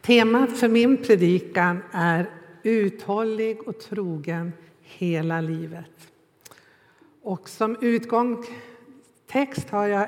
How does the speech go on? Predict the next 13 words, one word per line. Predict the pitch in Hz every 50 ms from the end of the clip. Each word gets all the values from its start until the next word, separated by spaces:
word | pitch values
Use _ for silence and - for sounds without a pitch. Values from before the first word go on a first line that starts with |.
| 208
Hebreerbrevet, | - 208 202 185 208 226 220 202 180 175 185 202 202 196 196 196 190 - - - - - - - - _ _ _ _ _
tionde | - 220 214 208 202 202 202 196
kapitlet, | - 202 196 - - 196 185 - 202 185 190 -
vers | 190 185 180 - - -
trettiosex | 202 180 190 - 190 180 - - 294 285 269 - - - -
och | - 196 190
vers | 190 190
trettionio, | - - - 175 175 - - 180 180 196 196 175 160 185 247 269 - - - - - - _ _ - - - - _ _ _
där | - 180
det | 190 185
står | 185 - 185 175 170
så | 170 - 190
här | 170 - 151 156 190 233